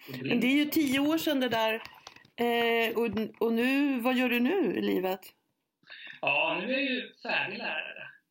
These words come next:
Speaker 2: Jaha, du är lärare, okej.
Speaker 1: Ja, det var det jag studerade förut, det sa jag inte, just det.
Speaker 2: Ja,
Speaker 1: Jag är
Speaker 2: okej.
Speaker 1: lärare, och så gör jag mycket musik och, ja.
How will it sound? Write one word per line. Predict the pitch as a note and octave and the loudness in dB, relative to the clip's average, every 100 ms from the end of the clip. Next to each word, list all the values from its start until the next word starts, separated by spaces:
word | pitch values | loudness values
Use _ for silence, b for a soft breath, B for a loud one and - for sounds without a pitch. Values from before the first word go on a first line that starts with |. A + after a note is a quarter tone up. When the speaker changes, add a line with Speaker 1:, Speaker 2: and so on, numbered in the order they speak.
| - | -4
Speaker 2:
Jaha, | C4 F#4 | 0 2
du | C#4+ C4+ | 2 2
är | |
lärare, | C#4+ D4 A#3 C4+ F#4+ G3+ | 4 4 4 2 2 0
okej. | G3+ - F#4 G3 G#3 | 0 -2 -2 -2 -4
Speaker 1:
Ja, | F#3 G#3+ A#3 G#3 | -4 -2 -4 -8
det | G3+ | -10
var | |
det | G#3+ | -8
jag | G#3+ G3+ | -8 -8
studerade | - F3+ F3 C#3 | -8 -6 -6 -8
förut, | D3 D3+ - | -10 -10 -10
det | - | -12
sa | E3+ E3+ | -10 -10
jag | C3+ | -10
inte, | D3+ | -12
just | D#3 - | -12 -12
det. | - - | -16 -8
Speaker 2:
Ja, | - D4+ | -2 0
Speaker 1:
Jag | E4 | 0
är | D#4+ D4+ | 0 -2
Speaker 2:
okej. | - | -2
Speaker 1:
lärare, | D4 D#3 D3 D#3 F3+ G3+ G3+ _ _ b b _ _ _ - | 0 0 -2 -4 -4 -6 -8 _ _ b b _ _ _ -12
och | |
så | D3+ | -4
gör | F3 | -2
jag | F3+ | -2
mycket | E3 E3+ | -4 -8
musik | E3+ - - C3+ D3 C3+ - C#3+ | -10 -8 -8 -8 -10 -12 -14 -10
och, | C#3 C3+ C3 B2+ - _ _ _ _ _ _ _ | -8 -6 -6 -10 -16 _ _ _ _ _ _ _
ja. | D3+ C3+ C3 C#3 - | -8 -4 -4 -6 -12